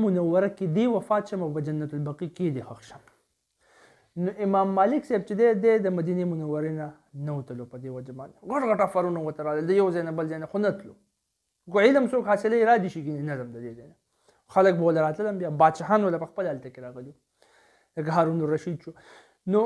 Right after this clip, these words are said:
خا داسې دي چې کله په خپل آخري عمر کې بیمار وو. نو خلکو دې په بغداد کې لوی لوی طبیبان دي، طبیب له به لاړ شو، علاج به وشي، ښه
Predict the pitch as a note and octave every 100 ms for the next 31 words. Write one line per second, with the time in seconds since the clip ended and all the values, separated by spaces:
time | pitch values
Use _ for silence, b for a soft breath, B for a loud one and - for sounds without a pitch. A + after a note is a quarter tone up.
0 | A#3 - _ _ _ - D#3+ E3+ D3 D#3+
1 | E3 D#3 F#3+ D#3 B D#3 E3 F#3 G3 G3
2 | F3+ - G3 F3+ G#3 G3+ F#3+ F3 - D#3+
3 | F3 F3+ D3 A2+ _ _ _ _ _ _
4 | - E3 F#3 F3 F#3 A#3 G3+ E3 E3 F#3+
5 | G3 F#3+ F3 G3 F#3+ E3+ D#3 D3+ D3+ F3+
6 | A3 C4+ - E3 F3 F3 D3+ D#3 G3 A3
7 | G3 F#3 F3 F3+ G#3+ G#3